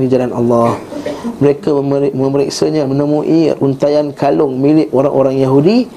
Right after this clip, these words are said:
yang nilainya tidak mencapai dua dirham pun. Inilah kalau tadi, tadi kasut pun dia masuk neraka, apatah lagi dua, dua dirham.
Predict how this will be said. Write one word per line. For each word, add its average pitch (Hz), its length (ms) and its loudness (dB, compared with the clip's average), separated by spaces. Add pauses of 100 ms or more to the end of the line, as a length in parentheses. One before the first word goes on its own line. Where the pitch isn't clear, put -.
(380)
yang 131 160 2
nilainya 151 480 2
tidak 131 240 2
mencapai 139 480 0
dua 226 320 2
dirham 208 480 0
pun. 120 1400 -2 (2000)
Inilah 151 240 0
kalau 139 160 -2
tadi, 160 160 0
tadi 147 160 -2
kasut 143 320 -2
pun 139 160 -4
dia 135 320 0
masuk - 160 -4
neraka, 151 480 2
apatah 147 160 0
lagi 135 240 2
dua, 143 400 2 (720)
dua 147 160 2
dirham. 156 560 0